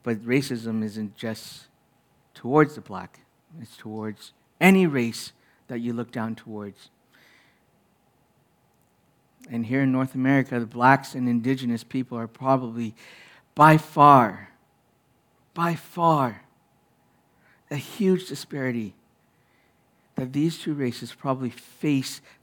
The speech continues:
the most injustice towards them. And I remember in my youth, growing up in the prairies, where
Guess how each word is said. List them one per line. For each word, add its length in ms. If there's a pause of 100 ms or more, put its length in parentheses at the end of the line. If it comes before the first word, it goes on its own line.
the 120
most 480
injustice 840
towards 460
them. 220 (1600)
And 100
I 40
remember 360
in 140
my 100
youth, 520 (1120)
growing 300
up 120
in 80
the 80
prairies, 680 (3250)
where 420